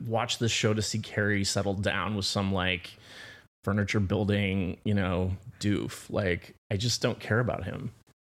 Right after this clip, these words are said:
And I like that now she's gonna be in her big fancy apartment, like, living her very best, fanciest, rich life, you know, living on Big's, the money that Big left behind.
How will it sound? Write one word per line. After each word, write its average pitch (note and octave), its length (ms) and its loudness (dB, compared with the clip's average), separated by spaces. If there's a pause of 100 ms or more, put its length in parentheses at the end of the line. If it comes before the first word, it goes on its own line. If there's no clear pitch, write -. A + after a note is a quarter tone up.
(160)
And B2+ 120 2
I C3 60 2
like B2+ 340 4
that - 120 0
now A#2 220 4
she's A2 200 0
gonna A#2 140 2
be A2 100 2
in G#2 60 2
her G2 80 2
big G#2 220 0
fancy A#2 380 -2
apartment, C#3 840 2 (440)
like, G2 280 0
living G#2 240 0
her G#2+ 160 2
very G#2 240 4
best, F#2+ 280 0
fanciest, G2 520 0
rich F#2 260 0
life, F2 460 0
you G2+ 120 -2
know, E2 280 -2 (200)
living F#2+ 280 2
on F#2+ 140 0
Big's, F#2 560 -6 (440)
the G2+ 80 -6
money F#2 220 -2
that F#2 180 -6
Big B2 140 2
left - 280 -4
behind. - 400 -6